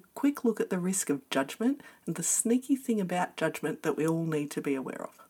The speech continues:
There's a lot going on here, so I'd better get cracking. Where does people-pleasing and that need to be liked come from?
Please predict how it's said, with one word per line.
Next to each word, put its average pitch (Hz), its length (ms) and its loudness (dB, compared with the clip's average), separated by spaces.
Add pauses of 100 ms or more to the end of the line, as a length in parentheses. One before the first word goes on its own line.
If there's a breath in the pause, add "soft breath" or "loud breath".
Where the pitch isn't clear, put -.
(680 soft breath)
There's 180 120 0
a 202 60 4
lot 214 140 6
going 214 280 2
on 165 120 2
here, 165 300 2
so 175 360 0
I'd 180 320 -2
better 165 180 -2
get 160 360 -6
cracking. - 480 -4 (1300 soft breath)
Where 311 260 4
does 339 160 -2
people-pleasing 175 880 0
and 170 180 0
that 170 160 0
need 165 380 -2
to 170 100 -8
be 170 120 -2
liked 147 320 -2
come 139 220 -2
from? - 260 -8